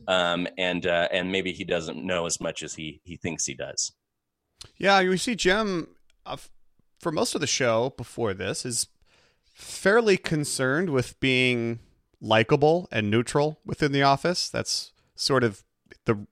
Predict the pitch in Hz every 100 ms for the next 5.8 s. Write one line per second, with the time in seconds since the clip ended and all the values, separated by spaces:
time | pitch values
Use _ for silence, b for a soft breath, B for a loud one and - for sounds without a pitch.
0 | _ 113 107 104 107 107 - 113 110 107
1 | 110 113 110 110 98 - 117 - 107 104
2 | 113 170 220 B B B B B B 143
3 | 170 170 151 185 196 175 151 160 - 123
4 | 135 147 156 139 160 190 107 98 101 107
5 | 110 123 127 131 123 120 117 113